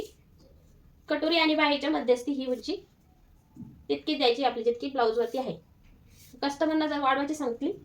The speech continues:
तर तुम्ही वाढवू शकता. इथून राऊंड शेप मध्ये आपल्या मोंड्या गोलाई किती होती ती बघायची.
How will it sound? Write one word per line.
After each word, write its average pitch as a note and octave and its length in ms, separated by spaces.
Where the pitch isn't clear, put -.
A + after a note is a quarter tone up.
तर B3+ 120
तुम्ही D4+ 160
वाढवू C4+ 180
शकता. F#3+ 320
इथून D#4+ 300
राऊंड C#4+ 300
शेप E4 220
मध्ये C#4+ 240
आपल्या B3+ 240
मोंड्या C4 300
गोलाई D4 260
किती D4 220
होती C4 300
ती C4+ 80
बघायची. B3+ 520